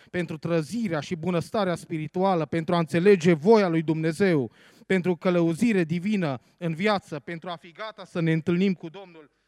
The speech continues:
și așa mai departe. Și acum vei zice, „Frate, dar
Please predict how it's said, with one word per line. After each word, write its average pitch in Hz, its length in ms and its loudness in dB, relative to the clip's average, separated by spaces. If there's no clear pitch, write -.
și - 120 -18
așa 190 220 -14
mai 185 140 -14
departe. 160 460 -8
Și 151 80 -14
acum 185 240 -2
vei 175 120 0
zice, 175 280 -8
„Frate, 208 420 -4
dar 190 360 0